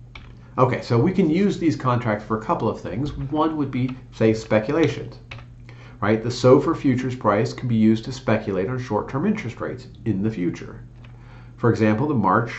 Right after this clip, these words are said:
twenty twenty-four sofer futures contract references a three-month rate, starts compounding twentieth of March twenty twenty-four, and ends compounding eighteenth of June twenty twenty-four. A price of ninety-seven point two four six two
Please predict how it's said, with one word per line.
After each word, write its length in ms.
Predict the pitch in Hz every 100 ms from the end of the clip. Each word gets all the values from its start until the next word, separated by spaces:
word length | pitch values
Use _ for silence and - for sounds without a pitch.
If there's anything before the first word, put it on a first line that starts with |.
| - - -
twenty 240 | 101 92
twenty-four 420 | 101 110 113 123
sofer 400 | 123 117 110 131
futures 380 | 131 170 175 127
contract 540 | - 104 92 92 107 - -
references 540 | 120 123 131 123 135
a 80 | 147
three-month 520 | - 160 160 160 -
rate, 400 | 156 135 143 - - -
starts 360 | - 101 110 -
compounding 760 | 135 131 131 131 143 143 110 - -
twentieth 380 | - 110 107 110
of 60 | 110
March 260 | 107 107
twenty 220 | - 113 104
twenty-four, 680 | 107 104 147 135 127 127 - - -
and 120 | 113
ends 260 | 131 170 -
compounding 640 | 123 107 104 101 110 110
eighteenth 380 | 101 101 113 104
of 100 | 110
June 280 | 185 190 180
twenty 200 | 90 80
twenty-four. 540 | - - - - - - - - - - - - - - - - -
A 60 | -
price 420 | - 113 120 120
of 60 | 117
ninety-seven 520 | 113 113 110 117 110
point 240 | 120 -
two 180 | - 147
four 460 | - - 139 127 117
six 380 | - 123 -
two 580 | - 208 196 151 151 -